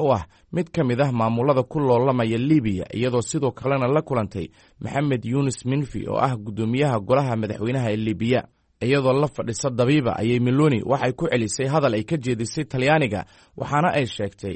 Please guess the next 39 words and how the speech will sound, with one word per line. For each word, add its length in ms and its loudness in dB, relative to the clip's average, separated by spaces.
in 80 -4
inkastoo 480 -2
Talyaanigu 560 2
uu 120 0
doonayo 460 2
inuu 220 0
kordhiyo 400 -2
saameyntiisa 760 -2
gobolka, 480 2
haddana 380 2
ma 120 4
doonayo, 460 2
bay 220 0
tiri, 280 -6
in 160 -2
kaalintiisu 760 -2
ay 100 2
noqoto 400 -2
mid 220 -4
damaaci 500 0
ah, 220 0
laakiin 420 -4
waxa 260 0
uu 140 0
rabaa 440 2
inuu 180 -2
ka 180 -4
caawiyo 320 2
dalalka 440 0
Afrika 440 0
inay 200 2
kobcaan 480 0
oo 160 2
ay 80 2
hodan 320 0
noqdaan, 400 0
sida 300 -4
ay 120 -4
tiri. 360 -6